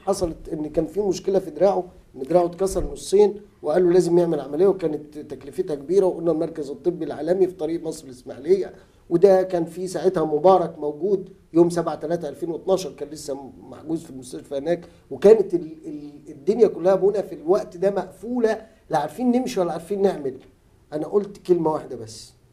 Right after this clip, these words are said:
"مش هيدخل المست-، مش هيدخل اوضه العمليات. انا واثق في ربنا، هو عايز يعمل العمليه يعملها، مش عايز، هو حر."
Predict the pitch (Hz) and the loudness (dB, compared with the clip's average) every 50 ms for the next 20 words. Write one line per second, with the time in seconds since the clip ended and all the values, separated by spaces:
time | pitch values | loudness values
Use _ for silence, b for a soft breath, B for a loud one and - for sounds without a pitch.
0 | _ _ _ _ _ _ _ _ _ _ - 156 156 - - 160 160 156 151 - | _ _ _ _ _ _ _ _ _ _ -16 -14 -12 -6 -2 0 0 0 -2 -4
1 | - - - - - _ _ _ _ _ _ _ 123 123 135 135 131 - - - | -10 -18 -18 -18 -20 _ _ _ _ _ _ _ -16 -14 -12 -12 -12 -14 -14 -16
2 | 117 - 147 143 135 - 151 165 165 170 - 143 123 - 143 - - 123 107 107 | -16 -14 -12 -10 -4 -2 -2 -2 -4 -4 -8 -10 -10 -10 -12 -12 -10 -10 -10 -10
3 | 113 107 95 - - - - _ _ _ _ _ _ _ _ _ _ _ _ _ | -10 -12 -12 -14 -18 -20 -20 _ _ _ _ _ _ _ _ _ _ _ _ _
4 | _ _ _ - 180 185 185 170 180 202 220 214 - - _ - - 180 170 165 | _ _ _ 0 4 4 4 4 4 0 -2 -2 -6 -12 _ -18 -16 -16 -16 -16
5 | 156 160 165 - - - _ _ _ _ _ _ - 185 190 185 170 151 - 156 | -14 -14 -16 -16 -18 -20 _ _ _ _ _ _ 4 8 8 8 8 8 2 2
6 | 190 180 165 151 160 196 185 175 175 170 165 156 143 180 196 214 220 190 160 143 | 4 4 4 4 2 0 0 0 -2 -2 -2 -4 -4 -2 0 0 0 -2 -2 -4
7 | 147 147 135 127 120 117 - - - - 170 180 180 165 160 156 131 - - - | -4 -4 -4 -4 -6 -10 -12 -16 -16 -12 -8 -6 -6 -6 -6 -8 -12 -12 -14 -18
8 | - | -20